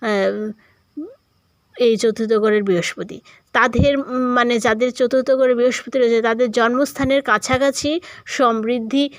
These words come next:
লাভ করতে পারেন। মানে আপনি যদি আপনার জন্মস্থানে, আহ, থাকেন, তাহলে খুব ভালো আপনার একটা, মানে জন্মস্থান থেকে খুব ভালো, উম, মানে মুনাফা আপনি পেতে পারেন বা সম্পত্তির ক্ষে-, ক্ষেত্রে।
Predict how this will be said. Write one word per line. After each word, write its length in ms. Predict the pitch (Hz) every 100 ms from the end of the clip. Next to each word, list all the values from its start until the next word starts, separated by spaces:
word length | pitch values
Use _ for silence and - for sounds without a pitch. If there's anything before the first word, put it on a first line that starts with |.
| _
লাভ 220 | 214 214 -
করতে 320 | 226 196 -
পারেন। 400 | 196 165 147 151 180 _ _ _
মানে 200 | 233 240
আপনি 360 | 214 226 - 294
যদি 300 | 285 277 302
আপনার 300 | 277 277 254
জন্মস্থানে, 920 | 247 220 226 269 - 294 277 294 294 - - -
আহ, 460 | 220 208 - 185
থাকেন, 520 | 214 247 247 208 196
তাহলে 720 | 208 233 - 277 269 285 285 -
খুব 260 | - 247 220
ভালো 420 | - 190 196 202 - - -
আপনার 400 | 208 - 202 190 -
একটা, 440 | 196 - 202 196
মানে 260 | - 214 208
জন্মস্থান 640 | 233 226 269 277 277 269
থেকে 200 | 277 277
খুব 280 | - 247 220
ভালো, 380 | 214 208 202 208 - - -
উম, 560 | 226 190 196 - - 392 640 -
মানে 560 | 214 208 202 190 190 - - _
মুনাফা 420 | 220 262 277 277
আপনি 260 | 254 240 220
পেতে 280 | 208 190 196
পারেন 300 | 196 185 190
বা 60 |
সম্পত্তির 580 | 202 240 214 220 220 233
ক্ষে-, 360 | 226 220 196 -
ক্ষেত্রে। 400 | 208 190 202